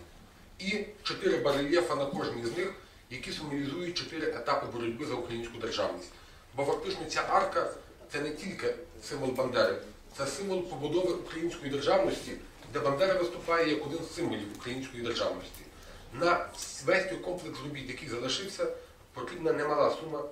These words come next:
це два з половиною мільйони гривень. І ми розуміємо, що, власне, ця сума, е, її окремо ні міський бюджет, ні обласний бюджет не вирішить.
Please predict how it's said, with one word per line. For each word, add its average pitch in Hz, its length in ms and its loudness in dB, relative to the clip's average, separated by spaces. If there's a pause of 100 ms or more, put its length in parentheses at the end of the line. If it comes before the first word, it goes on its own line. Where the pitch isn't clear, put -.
(200)
це 113 80 -8
два 143 180 -4
з - 40 -4
половиною 117 380 -4
мільйони 110 400 0 (140)
гривень. 127 300 -2 (580)
І 123 40 -10
ми 139 120 -2
розуміємо, 156 640 2
що, - 140 -6
власне, 131 380 0
ця 139 200 2 (100)
сума, 160 300 -2 (520)
е, 127 480 4 (100)
її 135 420 -2 (120)
окремо 170 540 6 (720)
ні 175 80 -4
міський 151 540 -2 (120)
бюджет, 175 320 4 (440)
ні - 80 0
обласний 156 440 0
бюджет 160 600 2
не 143 80 2
вирішить. - 420 -2